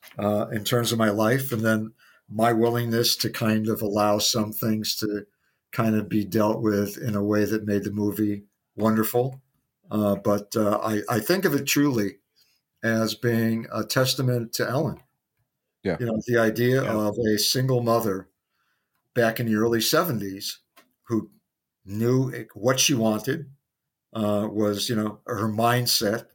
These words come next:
Speaker 1: you know, the whole idea of not just Me Too movements that we're dealing with,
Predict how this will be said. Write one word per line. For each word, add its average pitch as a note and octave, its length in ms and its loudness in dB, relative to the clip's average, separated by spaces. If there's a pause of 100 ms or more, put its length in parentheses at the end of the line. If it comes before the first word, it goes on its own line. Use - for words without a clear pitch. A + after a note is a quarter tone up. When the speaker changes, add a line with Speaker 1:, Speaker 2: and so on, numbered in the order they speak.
Speaker 1:
you A2 80 -6
know, G2+ 160 0
the G2+ 120 -2
whole A2 200 0
idea A#2+ 500 2
of G#2+ 280 -2 (300)
not G#3 140 2
just C3+ 200 -2
Me B2 200 2
Too C3+ 280 0
movements G2+ 600 -2
that G#2+ 140 -6
we're G#2+ 140 -2
dealing A2 400 -2
with, G2 280 -4